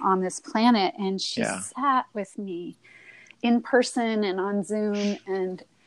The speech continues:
Speaker 1: through months of me writing these stories so that, and through that process, more than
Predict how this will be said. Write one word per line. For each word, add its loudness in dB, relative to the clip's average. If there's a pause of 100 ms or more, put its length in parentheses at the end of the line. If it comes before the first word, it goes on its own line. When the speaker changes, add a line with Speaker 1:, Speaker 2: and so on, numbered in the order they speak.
(220)
Speaker 1:
through 2
months 0 (100)
of -4
me 0
writing -6
these -4
stories -4 (320)
so -2
that, 0 (260)
and 0
through 4
that 2
process, 2
more 4
than -4